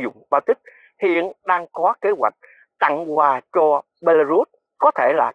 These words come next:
tồi tệ về nền kinh tế và bị gán là cấm vận nhiều hơn nữa với đất nước của Belarus. Đó là chi tiết về tình hình ở tại, à, à, châu Âu qua các báo chí bình luận.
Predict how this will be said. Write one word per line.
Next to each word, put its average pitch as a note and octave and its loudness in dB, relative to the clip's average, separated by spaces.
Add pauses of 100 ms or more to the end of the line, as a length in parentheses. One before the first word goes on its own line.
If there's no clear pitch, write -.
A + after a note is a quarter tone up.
(120)
tồi C3+ 0
tệ G#2+ 0 (280)
về C3+ -2
nền B2 -6
kinh F#3+ -10
tế E3+ -2 (200)
và C#3+ 2
bị C3 -4 (240)
gán E3 -2
là G#2+ 0 (120)
cấm B3 -4
vận A2+ -4 (160)
nhiều F3 -2
hơn A#3 2
nữa B2 2 (360)
với B2+ 0
đất A#3 0
nước A3+ -2 (160)
của G2+ -2
Belarus. C3+ 0 (300)
Đó B3 2
là F#3 2
chi A3 -4
tiết E4+ -4
về A2+ -4
tình - -6
hình A2+ -2 (580)
ở B2 2
tại, G#2+ -4 (100)
à, A2 -6 (640)
à, - 2 (1300)
châu G3 2
Âu G#3 4 (560)
qua D3 4 (100)
các - -2
báo D3+ 4
chí C#3 -6
bình - -2
luận. G2 -4